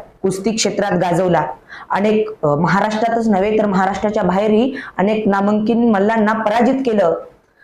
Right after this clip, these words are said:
अनेक पुरस्कार देखील त्यांनी मिळवले. हिंद केसरी हा किताब सुद्धा त्यांनी मिळवला. आणि आज आपण त्यांच्या जन्मापासून ते आजपर्यंतचा प्रवास जाणून घेणार आहोत.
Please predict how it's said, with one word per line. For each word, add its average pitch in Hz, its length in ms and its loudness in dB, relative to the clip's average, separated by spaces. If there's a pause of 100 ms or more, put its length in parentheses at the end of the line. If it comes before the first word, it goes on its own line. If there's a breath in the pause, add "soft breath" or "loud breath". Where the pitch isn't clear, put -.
(160 soft breath)
अनेक 208 360 0
पुरस्कार 208 380 0
देखील 202 320 2
त्यांनी 196 220 0
मिळवले. 185 400 2 (400 loud breath)
हिंद 202 180 0
केसरी 208 320 0
हा 190 140 0
किताब 196 400 -2
सुद्धा 170 240 0
त्यांनी 190 300 0
मिळवला. 185 600 2 (300 loud breath)
आणि 180 240 0
आज 202 420 0 (200)
आपण - 360 -2
त्यांच्या 202 300 -2
जन्मापासून 214 840 0
ते 392 220 -2
आजपर्यंतचा 208 680 0
प्रवास 208 460 0
जाणून 196 280 0
घेणार 185 240 0
आहोत. 180 320 0